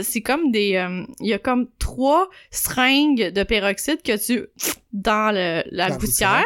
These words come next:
Speaker 2: gouttière, ouais.
Speaker 1: Euh, puis ça vient aussi avec une espèce de machine, euh, avec, qui diffuse une lumière led que tu mets dans ta bouche. Puis ça, tu gardes ça dans ta bouche pendant trente minutes, puis ça blanchit les dents.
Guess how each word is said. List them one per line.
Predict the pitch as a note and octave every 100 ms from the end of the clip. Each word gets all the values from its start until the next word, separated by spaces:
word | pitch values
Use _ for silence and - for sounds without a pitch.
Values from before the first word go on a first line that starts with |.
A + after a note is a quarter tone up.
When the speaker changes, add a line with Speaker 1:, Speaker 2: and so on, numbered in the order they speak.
| A#4
Speaker 2:
gouttière, | - -
ouais. | - -
Speaker 1:
Euh, | G#3 G3 F#3+ -
puis | - B3 B3+ B3 -
ça | - B3+
vient | A#3 F4+
aussi | F#4+ -
avec | A4 F4+
une | A#3
espèce | G#3+ - D#4 A#3+
de | G#3+
machine, | G3+ F#3 G3 - C4+ C#4 D4+
euh, | B3 G#3+ G3+ F3
avec, | F#3
qui | - G3+
diffuse | G3 - C#4 C4+
une | A3+
lumière | G#3 G3+ G3 F#3
led | G3+ F#3 F#3+ E4 C#4
que |
tu | G#3 A#3
mets | C4
dans | B3
ta | A3+ F3+
bouche. | G3+ G#4+ - - - - -
Puis |
ça, | - G4
tu | A#3
gardes | G#3 G#3 -
ça | D4+ D#4+
dans | A#3+
ta | G#3+ G3+
bouche | D4+ -
pendant | G#3 G3
trente | - D4+ -
minutes, | A3+ E4+ -
puis |
ça | - G3
blanchit | F#3+ G3 - D#4+
les | C4+
dents. | F#3+